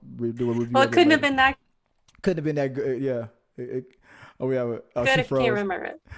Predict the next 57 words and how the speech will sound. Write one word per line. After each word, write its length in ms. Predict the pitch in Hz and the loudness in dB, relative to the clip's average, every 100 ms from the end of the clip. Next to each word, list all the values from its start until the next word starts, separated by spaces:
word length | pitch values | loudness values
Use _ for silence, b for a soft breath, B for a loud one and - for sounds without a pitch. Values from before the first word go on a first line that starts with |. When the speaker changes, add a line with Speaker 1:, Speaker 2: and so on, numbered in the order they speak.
| B B 147 | B B 2
Speaker 1:
Oh 100 | 139 | 4
yeah, 160 | 135 | 4
you 60 | 135 | 2
Speaker 2:
Uh, 120 | 208 | 4
Speaker 1:
froze 200 | 156 143 | 4 4
a 40 | |
little 160 | 139 135 | 4 2
bit. 220 | 131 135 | 2 2
Speaker 2:
yeah. 200 | 151 143 | 4 4
Speaker 1:
Yeah, 40 | 135 | 4
but 160 | 135 135 | 2 0
I 100 | 156 | 2
got, 240 | 143 135 | 2 0
<laughs> 200 | - - | -2 2
I 100 | 196 | 0
heard, 200 | 185 165 | 2 0
yeah, 120 | 160 | 0
it 80 | 147 | 0
could 100 | 202 | -2
have 80 | 180 | 0
been 120 | 165 | 0
that 240 | 160 156 | 0 0
good 300 | 123 120 120 B B B | -2 -2 -4 B B B
if 160 | 127 131 | -8 -2
I, 300 | 123 120 - | 0 0 -2
yeah, 120 | 131 | -4
exactly. 440 | 123 131 127 123 120 | -4 -2 -4 -4 -4
But 160 | 123 | -4
I'll, 420 | 123 123 123 120 120 | -2 -2 -4 -8 -6
I'll, 180 | 131 131 | -2 -2
if 120 | 131 | 0
I 260 | 143 139 139 _ - | 0 0 -4 _ -10
decide 280 | 123 131 | -2 -2
to 60 | 127 | -2
do 200 | 127 120 | -4 -4
it, 40 | |
I'll 120 | 120 123 | -4 -4
do 120 | 117 | -6
a 40 | |
review 260 | 113 110 113 | -8 -10 -14
separately 380 | - 107 110 107 | -14 -14 -14 -16
on 120 | 110 | -18
it. 80 | - | -12
So 140 | 120 | -10
that's 140 | 117 | -10
because 200 | 113 120 | -8 -6
we're 100 | 117 | -4
running 240 | 117 117 113 | -4 -4 -6
out 40 | |
of 80 | 110 | -8
time. 260 | 107 110 110 b b b - | -8 -12 -12 b b b -10
So 120 | 123 | -8
we'll 140 | 123 | -6
move 200 | 127 127 | -6 -6
on 180 | 120 120 | -6 -8
to, 280 | 117 120 117 | -8 -10 -8
uh, 400 | 110 110 110 | -8 -8 -8